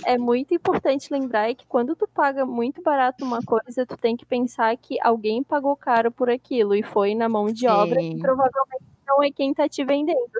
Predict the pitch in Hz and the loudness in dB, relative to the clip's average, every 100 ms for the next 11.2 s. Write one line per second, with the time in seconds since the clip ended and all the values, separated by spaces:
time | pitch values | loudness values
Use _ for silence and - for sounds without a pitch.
0 | - 214 214 240 - 226 240 240 240 - | -2 0 0 -2 0 0 -2 -4 -4 -4
1 | - 247 202 202 _ _ _ _ _ - | 0 0 0 -6 _ _ _ _ _ -10
2 | 233 247 247 285 277 277 269 - 311 - | -2 0 -2 -2 -2 0 -2 -4 -8 -8
3 | - 277 277 285 - - 269 - 285 254 | -2 0 2 -2 -6 -2 -2 0 0 2
4 | 233 226 233 226 - 240 - 226 214 208 | 2 2 2 2 0 -6 -4 0 2 2
5 | 214 233 226 220 226 - 233 226 - - | 0 -2 0 0 0 -4 -4 -4 -6 -2
6 | 214 208 214 240 - 233 240 240 240 214 | 0 0 -2 -8 -2 -2 0 0 0 -2
7 | 220 359 - 339 247 233 247 240 - 240 | -2 -2 0 0 0 -4 -2 -2 2 4
8 | 240 254 285 - - 294 - - 302 285 | 4 2 -6 -6 -8 -6 -6 -6 0 0
9 | 277 285 285 320 - 659 440 - 233 214 | 2 0 2 -4 0 0 0 0 -2 2
10 | 220 226 247 233 226 247 466 508 - 196 | 2 2 0 -2 -2 -2 0 -2 -2 -2
11 | 190 208 | -2 -6